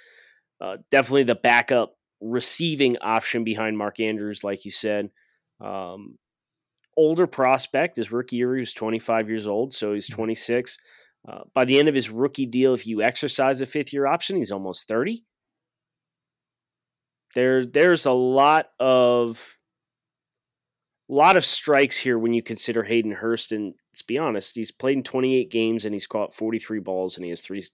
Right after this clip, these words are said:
Speaker 1: three career touchdowns.
Speaker 2: Here's another problem with picking up his fifth year option.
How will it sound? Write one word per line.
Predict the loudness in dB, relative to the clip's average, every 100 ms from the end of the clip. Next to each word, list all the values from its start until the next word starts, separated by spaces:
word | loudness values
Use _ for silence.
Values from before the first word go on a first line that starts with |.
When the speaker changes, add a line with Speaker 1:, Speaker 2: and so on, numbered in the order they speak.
| -12
Speaker 1:
three | -10 -8
career | -8 -8
touchdowns. | -10 -12 -14 -18 -20 -20 _ _ _ _ _
Speaker 2:
Here's | -6 -2
another | -2 -2
problem | -2 -4 -4
with | -8 -10 -8
picking | -8 -8
up | -10 -10
his | -10 -8 -8
fifth | -10 -10
year | -12 -10
option. | -12 -12 -18